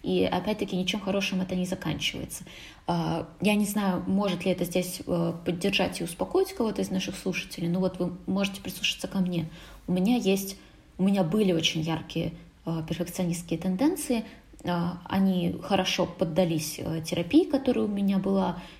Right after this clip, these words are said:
и стали значительно меньше, они у меня есть, но там ни о чём вот из того, что пере-, мы перечислили, ре-, речи в моём случае не идёт.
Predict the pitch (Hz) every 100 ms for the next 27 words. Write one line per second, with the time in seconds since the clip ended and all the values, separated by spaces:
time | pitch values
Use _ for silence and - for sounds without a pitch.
0 | - 190 - 170 160 180 - - 170 170
1 | 214 330 - 196 180 170 175 185 302 311
2 | - - - 190 190 175 185 - - -
3 | - - - - - - - 190 202 190
4 | - 214 175 160 160 180 - 175 175 -
5 | - - 170 - 175 160 170 170 381 370
6 | 240 196 196 - 202 214 254 190 185 185
7 | 196 - 247 - 196 190 185 180 170 156
8 | -